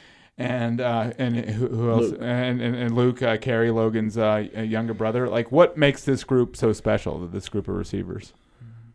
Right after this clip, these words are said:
Speaker 2: Um, that they just go out there and they just try their hardest, you know. Even if they're not getting the ball, they'll run fifty yards downfield and try to get a block for Simeon or try to get a block for Blake. Um, it's just what they do, not with the ball in their hands, but without the ball in their hands. But when,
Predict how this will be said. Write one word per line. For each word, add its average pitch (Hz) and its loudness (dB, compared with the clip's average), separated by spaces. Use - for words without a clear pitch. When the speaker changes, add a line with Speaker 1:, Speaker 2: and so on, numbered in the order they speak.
Speaker 2:
Um, 127 8
that 120 2
they 151 6
just 151 2
go 127 6
out 120 6
there 120 2
and 117 -4
they 117 -2
just 110 -8
try 117 2
their 104 2
hardest, 101 -2
you 101 -6
know. 95 -8
Even 131 0
if 127 2
they're 120 2
not 120 2
getting 120 -2
the 117 2
ball, 113 4
they'll 110 2
run 110 -2
fifty 113 -2
yards 104 -2
downfield 101 -4
and 98 -16
try 104 -4
to 98 0
get 92 0
a 87 -2
block 92 -2
for 95 -10
Simeon 85 -10
or 82 -10
try 92 -8
to 92 -4
get 90 -6
a - -6
block 87 -8
for 90 -6
Blake. 87 -6
Um, 78 -14
it's 92 -12
just 110 -6
what 107 -4
they 101 0
do, 98 -2
not 104 -2
with 101 -6
the 110 -2
ball 104 -2
in 101 -6
their 101 -8
hands, 98 -10
but 85 -6
without 87 -6
the 87 -14
ball 85 -12
in 87 -14
their 85 -14
hands. 85 -14
But 98 -8
when, 98 -6